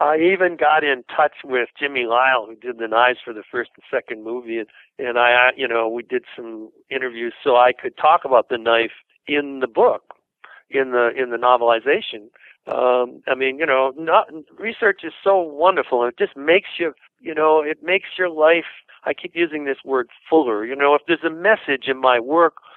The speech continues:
and a message in my life, it's that people, too many people are walking around as robots. And, and I think you can hear even the enthusiasm in my voice. And what we have a moral obligation to get up every morning and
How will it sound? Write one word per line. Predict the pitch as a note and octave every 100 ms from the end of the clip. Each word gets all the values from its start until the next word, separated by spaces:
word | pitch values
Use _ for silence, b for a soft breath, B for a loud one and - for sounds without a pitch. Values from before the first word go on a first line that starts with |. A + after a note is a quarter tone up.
| b -
and | C3+
a |
message | C#3 E3+ E3+ D#3 C3
in | C3+
my | C3 B2
life, | A#2 B2+ B2 A#2+
it's | B2+ - -
that | B2+ -
people, | E3+ E3+ D#3
too | - A3
many | G3+
people | F3+ F3 D#3
are | C#3
walking | C3 C#3 - B2+
around | B2+ B2+ B2
as | G#2+
robots. | G#2+ C3+ A#2 G#2 G2 - _ _ B B B
And, | - B2+ B2+
and | C3+
I | C3+
think | C3+ G3+
you | F3
can | D3
hear | C#3 D3+
even | D3+ C3+
the | B2+
enthusiasm | A#2 - C3+ B2+ B2 A2+ A2 B2+ A#2+ A#2
in | A2+ A2+
my | A2+
voice. | G#2+ A2 A2 A2 - _ B B B B
And | C3 C3+
what | D3+ C#3+ C#3
we | D#3+ F#3
have | F3 F3 C#3+
a | B2+ A2 C3
moral | D#3 A3 F3+
obligation | D#3+ D3 C3 C#3 C3+ C3+
to | B2
get | B2
up | A#2 _
every | E3+ G3+ G#3
morning | D#3 E3 D#3 C#3+
and | A#2+